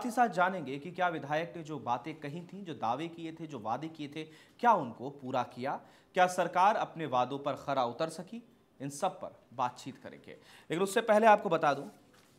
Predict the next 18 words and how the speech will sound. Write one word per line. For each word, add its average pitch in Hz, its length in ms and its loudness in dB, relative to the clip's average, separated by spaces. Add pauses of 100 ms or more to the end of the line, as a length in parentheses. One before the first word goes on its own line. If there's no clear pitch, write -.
(440)
कि 165 100 -4
हम 214 480 2 (540)
आज 170 360 6 (100)
किन 190 140 2
मुद्दों 147 320 -6
पर 123 140 -10
बातचीत 110 440 -8
करने - 220 -20
जा - 120 -18
रहे - 160 -20
हैं। - 80 -20 (400)
आज 226 320 12
बात 214 320 10
करेंगे 127 320 -2
हम 151 260 -6
गंगोत्री 180 520 0
विधानसभा 123 640 -6
की - 260 -20